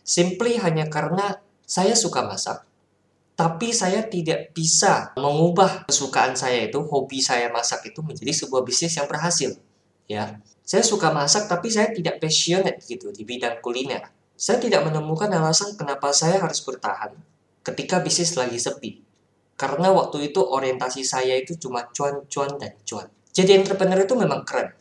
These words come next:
teman-teman. Apalagi di era informasi sekarang ini. Semua orang bisa dikatakan berlomba-lomba untuk menjadi seorang entrepreneur. Atau setidaknya pasang status, "I'm an entrepreneur," gitu ya, di bio Instagram mereka. Tapi tahukah teman-teman, enam puluh tujuh persen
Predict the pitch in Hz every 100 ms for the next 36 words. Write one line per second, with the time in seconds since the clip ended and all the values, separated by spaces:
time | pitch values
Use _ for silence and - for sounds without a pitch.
0 | _ _ - 110 107 110 101 - _ 131
1 | 151 151 170 208 156 123 127 120 117 120
2 | 123 120 - 147 - 107 101 98 95 -
3 | - 160 160 165 143 165 208 185 160 139
4 | 131 135 143 196 160 123 127 120 120 123
5 | 123 123 131 - 131 107 107 113 - -
6 | 117 117 _ _ 127 139 156 151 - -
7 | - - 143 143 127 131 143 143 165 165
8 | 139 135 127 - 151 156 175 - - 127
9 | 117 117 117 113 - 120 127 127 131 123
10 | 104 - 101 107 117 117 113 107 107 117
11 | 117 107 - 107 107 110 107 113 - -
12 | _ - 180 175 247 - 156 170 214 214
13 | 135 127 123 147 185 - - 196 196 202
14 | 202 196 190 190 196 - - 214 175 -